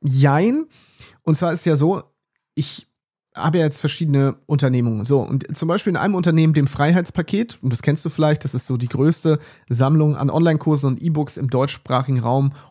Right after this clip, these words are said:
rund um das Thema Online-Business. Da ist es so, dass wir für unsere Bestandskunden auch Spezialangebote gemacht haben und gesagt haben, es gibt eine Mitgliedschaft, wo sie jedes Jahr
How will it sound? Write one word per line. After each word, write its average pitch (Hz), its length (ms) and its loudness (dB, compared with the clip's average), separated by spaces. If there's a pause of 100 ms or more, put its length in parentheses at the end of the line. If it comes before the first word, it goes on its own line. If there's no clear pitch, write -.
(120)
rund 143 200 2
um 143 100 0
das 123 120 0
Thema 135 200 0
Online-Business. 165 640 0 (320)
Da - 120 0
ist 226 120 -2
es - 80 -10
so, 202 140 0
dass - 180 -2
wir 165 100 2
für 156 120 -6
unsere 143 180 -2
Bestandskunden 143 640 -2
auch 120 140 -2
Spezialangebote 123 880 0
gemacht 110 320 -2
haben - 160 -4
und 135 60 -2
gesagt 123 300 0
haben, 127 100 -2
es - 100 -8
gibt - 120 -12
eine 135 80 2
Mitgliedschaft, 175 640 0 (260)
wo 131 120 0
sie 120 120 -2
jedes 160 300 2
Jahr 139 260 2